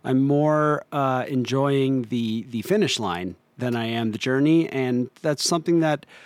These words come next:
I'm trying to change in my life, is to enjoy the, the,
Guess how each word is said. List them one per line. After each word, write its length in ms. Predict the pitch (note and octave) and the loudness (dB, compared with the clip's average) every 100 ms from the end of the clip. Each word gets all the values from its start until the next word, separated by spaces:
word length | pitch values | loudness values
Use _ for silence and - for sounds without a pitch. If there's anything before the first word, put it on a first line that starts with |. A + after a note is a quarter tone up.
| - - | -20 -10
I'm 80 | C#3 | -4
trying 200 | C3 D3 | 0 0
to 60 | C3 | 0
change 280 | D3 C#3+ C3 | 0 0 0
in 60 | |
my 80 | C3 | 0
life, 480 | A#2+ B2 D#3 - - - - _ | 0 0 0 -4 -12 -20 -20 _
is 180 | C3 A#2 | -4 -2
to 140 | C3+ | 0
enjoy 420 | B2 A#2+ C#3 C3+ | -2 0 0 0
the, 340 | B2+ B2 A#2 - C3+ | 0 -2 -2 -6 -6
the, 380 | B2 A2+ A2+ | -6 -4 -6